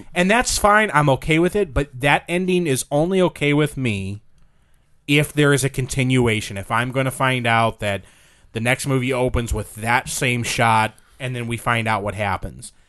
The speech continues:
then I'm good with it. That was the ending hook to get me to come back to two, but I don't believe that's it. The only reason this is here is to leave you with that sense of they'll never win out. Uh, to me, that makes this whole journey a little less worth taking.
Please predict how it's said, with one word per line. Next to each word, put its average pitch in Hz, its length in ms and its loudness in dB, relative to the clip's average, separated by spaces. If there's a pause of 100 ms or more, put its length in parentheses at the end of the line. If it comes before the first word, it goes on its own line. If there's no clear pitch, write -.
(420)
then 156 280 2
I'm 185 200 6
good 190 200 4
with 135 180 2
it. 92 140 -8
That 113 180 0
was 123 180 0
the 120 280 -4
ending 160 320 2
hook 151 240 2
to 131 80 -8
get 135 140 0
me 131 100 -4
to 120 60 -10
come 120 200 -8
back 110 220 -6
to - 80 -20
two, 123 240 -4
but 95 160 -12
I 117 160 -2
don't 202 160 -2
believe 165 260 -2
that's 131 240 0
it. 120 180 0 (440)
The 120 160 -6
only 135 260 0
reason 190 280 -2
this 208 180 -6
is 196 120 -6
here 135 440 0
is 120 220 -6
to 135 120 -2
leave 120 300 -2
you 123 80 -2
with 120 140 -2
that 117 180 -2
sense 117 340 -6
of 107 380 -4
they'll 120 180 0
never 113 340 -4
win 101 260 -6
out. 87 340 -12 (760)
Uh, 107 600 0
to - 120 -6
me, 143 640 2 (460)
that 131 180 -2
makes 127 420 -2
this 123 220 -4
whole 120 260 2
journey 107 800 -4
a 110 100 -4
little 113 420 0
less 104 280 -6
worth 95 300 -6
taking. 87 520 -16